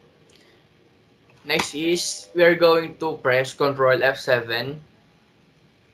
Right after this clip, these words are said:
Then let's proceed to the process directory. So here are the different machineries that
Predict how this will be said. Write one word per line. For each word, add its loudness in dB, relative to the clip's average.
Then -2
let's 0
proceed -8
to -4
the 2
process 0
directory. -2
So 2
here 4
are 6
the 4
different 2
machineries 0
that 2